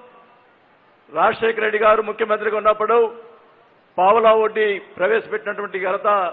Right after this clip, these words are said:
రాజశేఖర రెడ్డి గారికి దక్కింది. తర్వాత వచ్చినటువంటి చంద్రబాబు నాయుడు గారు, ఆయన మరి పావలా వడ్డీ కాదు కదా,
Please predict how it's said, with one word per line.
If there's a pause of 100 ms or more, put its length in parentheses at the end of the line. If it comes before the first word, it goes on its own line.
(140)
రాజశేఖర
రెడ్డి
గారికి
దక్కింది. (720)
తర్వాత
వచ్చినటువంటి
చంద్రబాబు
నాయుడు
గారు, (1400)
ఆయన (2750)
మరి
పావలా
వడ్డీ
కాదు
కదా,